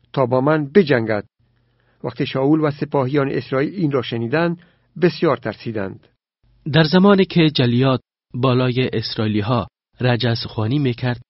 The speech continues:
Speaker 2: داوود در صلح و آرامش مصروف چرانیدن گلهٔ گوسفندان خود بود و در چراگاه‌های سرسبز و شاداب با نواختن چنگ و خواندن سرود ستایش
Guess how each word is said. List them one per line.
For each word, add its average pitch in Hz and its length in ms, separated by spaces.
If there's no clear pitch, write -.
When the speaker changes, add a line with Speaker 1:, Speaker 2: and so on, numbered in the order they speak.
Speaker 2:
داوود 143 400
در 120 140
صلح 131 160
و 139 160
آرامش 110 520
مصروف 143 480
چرانیدن 117 680
گلهٔ 113 460
گوسفندان 98 640
خود 98 240
بود 82 180
و 113 180
در 110 140
چراگاه‌های 120 720
سرسبز - 580
و 107 100
شاداب 107 460
با 156 180
نواختن 110 480
چنگ 120 400
و 131 160
خواندن 151 520
سرود 113 400
ستایش 107 640